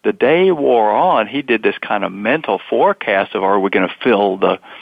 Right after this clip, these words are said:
the hotel up or not? As, and people would drive up, and then as if the, in, in the afternoon, and he was predicting, "Oh, there's, there's gonna be more demand than we have rooms." He started, uh, he'd look, lean out the window, and he'd, if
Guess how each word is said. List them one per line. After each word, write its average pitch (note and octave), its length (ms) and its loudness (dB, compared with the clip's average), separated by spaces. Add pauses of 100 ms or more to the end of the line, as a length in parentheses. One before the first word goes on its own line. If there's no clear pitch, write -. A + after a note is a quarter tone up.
(320)
the F#2 80 0
hotel G2 500 0
up F2+ 240 -2
or F2+ 100 0
not? A2 420 0
As, F2+ 180 -4
and F2+ 180 -6
people G2+ 260 -2
would F2 100 -4
drive F#2 280 0
up, C#3 200 0
and G#2+ 200 0
then A2+ 160 -2 (380)
as G#2 180 0
if - 140 0 (100)
the, G2 240 0 (120)
in, G2 120 -14 (460)
in G2 100 -4
the F2+ 100 0
afternoon, G#2 720 0
and F#2 140 0
he G#2 120 -4
was F#2+ 180 -6
predicting, A2 720 -2
"Oh, G#2+ 280 0
there's, G#2 260 -2 (280)
there's G2 240 -6
gonna G2 140 -10
be G#2 300 -4
more G#2+ 320 0
demand G#2+ 520 -2 (280)
than G#2 120 -10
we G2 120 -8
have F#2 180 -2
rooms." C3+ 460 0
He B2+ 120 -6
started, G2+ 460 -2 (480)
uh, D#2 120 0
he'd G#2 160 -2
look, A2 320 0 (680)
lean A#2 280 -2
out A#2 220 0
the A#2 60 -2
window, G#2 640 2
and G2+ 160 0
he'd, G2+ 160 0
if F#2+ 80 -2